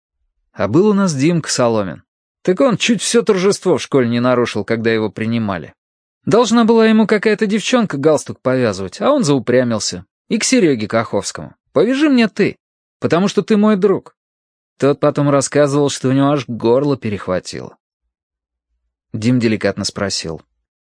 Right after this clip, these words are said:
«А он, Сергей Евгеньевич-то, пишет что-нибудь?»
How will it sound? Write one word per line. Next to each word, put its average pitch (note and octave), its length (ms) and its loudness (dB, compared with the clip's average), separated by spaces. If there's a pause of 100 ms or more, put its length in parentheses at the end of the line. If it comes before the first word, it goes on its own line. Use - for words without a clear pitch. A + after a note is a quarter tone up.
(220)
«А A#3+ 140 2
он, G#3+ 360 0 (120)
Сергей G#3+ 400 0
Евгеньевич-то, G3 680 -4 (140)
пишет - 280 0
что-нибудь?» C3+ 600 -2